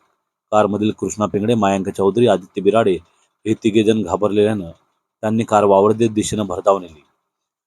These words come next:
वावडदा चौफुलीवर सुमनबाई भिका राजपूत या महिलेला उडविले, तर कार जळके विटनेर दिशेने भरधाव वेगाने गेली असता, दरम्यान वावडदा येथील लोकांनी विटनेर येथे फोन करून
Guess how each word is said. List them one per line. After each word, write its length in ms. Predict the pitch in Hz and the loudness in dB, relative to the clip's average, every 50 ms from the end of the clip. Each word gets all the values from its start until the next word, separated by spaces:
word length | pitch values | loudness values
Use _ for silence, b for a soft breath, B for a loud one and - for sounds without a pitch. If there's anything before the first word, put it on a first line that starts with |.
| _ _ _ - | _ _ _ 0
वावडदा 380 | 104 110 110 123 127 131 139 | 2 2 4 2 2 2 2
चौफुलीवर 540 | 135 131 127 120 123 127 127 131 120 127 131 | 2 2 0 0 0 0 0 2 2 2 0
सुमनबाई 720 | 123 - - 101 104 104 107 110 113 110 104 101 101 110 120 123 - _ _ | 0 -4 -6 -4 -4 -2 -2 -2 -2 0 2 0 0 0 -4 -10 -14 _ _
भिका 300 | 101 92 - 104 101 98 | -10 -4 0 2 2 2
राजपूत 420 | 101 95 - - _ - 110 92 - _ _ _ _ | 2 0 -2 -6 _ -2 -2 -2 -2 _ _ _ _
या 180 | - 107 110 110 | 0 2 2 2
महिलेला 580 | 101 98 90 82 92 98 120 120 110 98 104 107 - _ _ _ _ _ _ _ _ | 2 0 -4 -4 -4 -4 -2 0 0 0 -2 -4 -8 _ _ _ _ _ _ _ _
उडविले, 440 | - 104 104 104 95 95 85 82 73 - _ _ _ _ _ _ _ _ _ _ _ _ _ _ _ _ _ | -4 0 0 2 0 0 -4 -6 -8 -8 _ _ _ _ _ _ _ _ _ _ _ _ _ _ _ _ _
तर 120 | - 120 110 | -2 -2 -2
कार 320 | - - 107 107 113 120 | 2 2 2 4 4 2
जळके 380 | 123 110 113 117 110 95 - 131 | 0 0 0 0 0 2 2 2
विटनेर 360 | 120 110 104 - 120 135 131 | 4 4 0 0 -2 -2 0
दिशेने 300 | 127 123 117 - 120 120 | 0 -2 -2 0 -2 -2
भरधाव 440 | 110 95 92 95 95 110 110 110 110 101 98 - _ | -2 -2 -6 0 2 4 4 4 2 -2 -8 -14 _
वेगाने 360 | 117 101 95 101 104 110 101 | -4 -2 -2 0 -2 -2 -4
गेली 240 | 92 101 98 104 107 | -4 -2 0 2 2
असता, 360 | 98 85 - - 113 95 80 71 - _ _ _ _ _ _ _ _ _ _ _ - | 0 0 -6 -4 -4 -2 -2 -4 -8 _ _ _ _ _ _ _ _ _ _ _ -6
दरम्यान 460 | 104 104 104 110 113 113 110 110 110 98 | -4 -2 0 0 2 2 2 0 0 2
वावडदा 400 | 92 95 95 98 117 123 127 127 | 4 4 4 4 2 2 2 2
येथील 220 | 120 107 - 113 | 0 0 0 0
लोकांनी 360 | 107 101 95 - 107 101 101 104 | 0 0 0 0 -2 -4 -4 -4
विटनेर 400 | 92 95 95 - _ 131 135 120 | -4 -4 -8 -6 _ -2 0 0
येथे 200 | 110 - - 107 | -2 -4 -8 -12
फोन 440 | - - - 113 117 117 123 120 | -10 -6 -2 -2 0 0 -2 -4
करून 460 | 120 - - 117 117 117 107 90 90 | -6 -8 -6 -2 -2 -2 -2 -2 -6